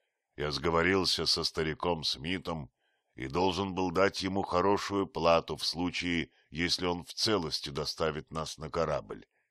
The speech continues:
Он без сомнения догадывался, что дело нечистое, но не знал нашей тайны. Все это чистая правда,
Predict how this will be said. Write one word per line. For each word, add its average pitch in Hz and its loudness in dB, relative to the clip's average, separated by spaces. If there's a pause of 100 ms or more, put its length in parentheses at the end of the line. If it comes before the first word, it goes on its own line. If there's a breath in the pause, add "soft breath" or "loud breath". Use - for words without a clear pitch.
(600)
Он 117 2
без 123 0
сомнения 110 0
догадывался, 92 4
что - -4
дело 80 0
нечистое, 73 -4 (380 soft breath)
но 90 2
не 104 2
знал 80 2
нашей 80 -4
тайны. 62 -10 (880)
Все 110 2
это 120 4
чистая 123 0
правда, 64 2